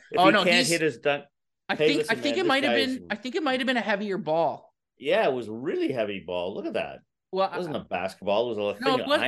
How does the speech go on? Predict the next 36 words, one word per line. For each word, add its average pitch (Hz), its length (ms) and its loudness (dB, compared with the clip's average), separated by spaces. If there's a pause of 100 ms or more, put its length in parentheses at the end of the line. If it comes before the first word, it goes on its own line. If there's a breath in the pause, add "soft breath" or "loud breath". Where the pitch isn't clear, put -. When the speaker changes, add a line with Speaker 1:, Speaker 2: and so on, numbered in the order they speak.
Speaker 1:
iron. - 80 2
Speaker 2:
was, - 260 -6 (120)
it, 220 200 -2
I 220 100 2
don't 294 120 2
know 311 140 4
if 311 80 -2
that 262 180 0
was, 240 180 -2
like, 220 340 -4
yeah, 254 340 2
no, 262 140 0
like, 262 180 -2
they're 262 120 4
all 285 120 4
testing 240 400 -6
it. 139 200 -12 (500)
So 190 120 -4
there's 220 160 2
something 285 220 0
about 240 200 2
the 208 80 0
ball. 180 240 2
We, 220 320 -4
we 240 220 -4
have 311 140 -2
it 220 80 0
muted 180 400 -2
so 160 100 -8
that 151 240 -4
you 160 100 -6
can 165 140 -10
hear 147 240 -2
us. 143 380 -4 (300)
Speaker 1:
Yeah. 135 200 4
Speaker 2:
But 90 200 0